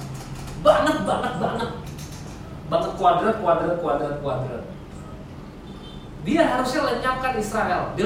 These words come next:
lenyapkan sama Tuhan. Disisain. Kalau kita mau pakai kata-kata Alkitab, Tuhan bilang, "Saya sisain." Ya, saya kuliah teologi, di teologi itu ada istilah remnant. R E M N A N T.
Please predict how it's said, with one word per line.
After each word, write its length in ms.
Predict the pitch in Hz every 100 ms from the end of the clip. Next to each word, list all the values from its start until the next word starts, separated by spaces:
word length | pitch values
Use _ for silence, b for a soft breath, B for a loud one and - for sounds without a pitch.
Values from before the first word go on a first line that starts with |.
| 240
lenyapkan 320 | 254 262 311
sama 160 | 277 277
Tuhan. 260 | 294 302 311 294 - - - - - - -
Disisain. 800 | - 208 208 226 - 214 - 214 170 - -
Kalau 160 | 139
kita 160 | 151 160
mau 160 | 160 156
pakai 140 | -
kata-kata 340 | - 160 160 156 151
Alkitab, 400 | - 180 196 - - - - -
Tuhan 220 | 170 180
bilang, 240 | 175 190 185
"Saya 240 | - 185
sisain." 640 | - 175 - - - - - - - - - - - - - - -
Ya, 80 | -
saya 240 | - 143 139
kuliah 160 | 131 131
teologi, 440 | 127 123 120 160
di 80 | - -
teologi 280 | 123 123 -
itu 40 | -
ada 120 | 120
istilah 320 | 110 - 139 135 -
remnant. 480 | 135 139 147 131 - - - - - -
R 160 | 147 151 - -
E 100 | 151 151 151
M 320 | 160 165 165 - 156
N 140 | 165 165 165
A 240 | 160 165 -
N 100 | 170 - 165
T. 240 | 156 147